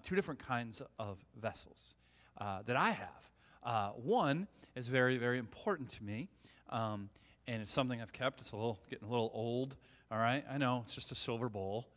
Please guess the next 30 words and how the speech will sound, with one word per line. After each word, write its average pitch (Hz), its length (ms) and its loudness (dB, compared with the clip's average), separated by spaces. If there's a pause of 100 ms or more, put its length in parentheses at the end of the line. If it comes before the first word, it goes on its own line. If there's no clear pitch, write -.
(260)
Uh, 104 320 4 (100)
the 127 140 0
occasion 226 500 4
in 180 140 2
which - 340 -2 (280)
I 127 140 4
got 123 280 6
it, 214 160 2
let 123 100 -8
me 120 60 -6
show 120 160 -6
you 107 120 -2
a 95 60 -6
picture. 117 400 -6 (640)
A 127 40 -14
much 139 240 -6
younger 117 300 -4
looking 110 240 -8
Jamie 104 420 -4 (760)
and 147 100 -2
a - 20 0
much 160 240 4
l-, 156 160 -2
younger 160 280 4
looking 139 220 2
Pop 127 380 6 (100)
next 127 240 -6
to 123 100 -2
him, 139 120 -2 (480)
uh, 110 440 0